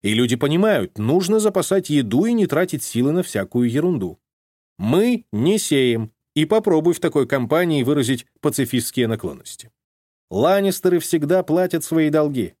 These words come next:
обязывает сводить счеты, даже если не очень-то и хотелось. Я щит, охраняющий царство людей. И будь ты хоть трижды трусливым толстяком, а белого ходока убьешь. Понимаете, о чем это?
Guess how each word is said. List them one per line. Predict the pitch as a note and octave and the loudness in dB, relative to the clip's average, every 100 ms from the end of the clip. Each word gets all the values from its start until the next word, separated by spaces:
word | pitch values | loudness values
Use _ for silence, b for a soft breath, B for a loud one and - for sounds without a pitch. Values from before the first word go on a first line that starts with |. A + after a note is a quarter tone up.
| _ _ | _ _
обязывает | G2+ A2+ A#2+ A#2 A#2+ | -4 0 0 2 0
сводить | - A#2+ A#2 - | 0 -2 -2 -6
счеты, | - D3 D#3+ C#3+ | -2 0 0 0
даже | G2+ G2 G#2+ | 0 -2 -2
если | G2 - C3+ | -4 -2 -2
не | C3+ | 0
очень-то | C#3 F#2+ - A2+ B2+ | -2 -2 -4 -4 -4
и | |
хотелось. | A#2+ F3 - C2+ C2 - - _ _ _ _ _ | -4 -8 -10 -14 -16 -20 -20 _ _ _ _ _
Я | - A#2+ C#3+ | -6 -2 -2
щит, | - - A3+ G3 - - - | -2 -6 -4 -4 -8 -20 -14
охраняющий | F2 - A2 C3+ D#3+ E3+ - F3 | -10 -4 -2 0 0 0 -2 -4
царство | E3+ B2+ B2 A2+ - A#2+ | -4 -2 -2 -2 -4 -2
людей. | A2 F#2 D#2 - _ _ _ - | -2 -4 -8 -12 _ _ _ -2
И | G3 | 0
будь | C4 - | 0 -2
ты | B3 | -2
хоть | B3 - | -2 -4
трижды | - A#3 C3 - A#2 | -4 -2 -2 -2 -2
трусливым | C3+ - D#3+ A#2+ A2 | -2 -2 0 0 0
толстяком, | C3 - E4 D#4+ C4 G#3+ _ _ - | -4 -2 -4 0 -2 -2 _ _ 0
а | D#3+ | 0
белого | C3+ C#3+ F3 G3 | 2 2 2 0
ходока | G#3+ F#3+ - B2+ | -2 -2 0 -2
убьешь. | C#3+ F#2+ E2 - - _ - | 0 -4 -8 -14 -20 _ -4
Понимаете, | C3 B2+ D3+ G3+ F#3 | -2 2 2 0 0
о | D#3+ | -4
чем | - G#2 | -2 -6
это? | D2+ - | -6 -20